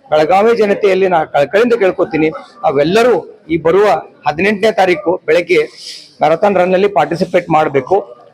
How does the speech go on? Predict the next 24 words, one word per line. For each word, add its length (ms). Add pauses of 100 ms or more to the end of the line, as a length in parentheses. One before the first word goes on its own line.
(100)
ಮ್ಯಾರಥಾನ್ 360
ರನ್ 180
ಅಲ್ಲಿ 280
ಬೇರೆ 400
ಬೇರೆಯವರಿಗೆ 320
ಮೂರು 260
ಕೆಟಗರಿಯನ್ನು 440
ಮಾಡಲಾಗಿದೆ. 480 (580)
ಹತ್ತು 200
ಕಿಲೋಮೀಟರ್, 400 (100)
ಐದು 240
ಕಿಲೋಮೀಟರ್ 360
ಮತ್ತು 240
ಮೂರು 280
ಕಿಲೋಮೀಟರ್. 640 (400)
ಹತ್ತು 180
ಕಿಲೋಮೀಟರ್ 440
ಬೆಳಗ್ಗೆ, 380
ಬೆಳಗ್ಗೆ 440
ಡಿಸ್ಟ್ರಿಕ್ಟ್ 340
ಸ್ಟೇಡಿಯಂ 320
ಇಂದ 100
ಸ್ಟಾರ್ಟ್ 340
ಆಗಿ 260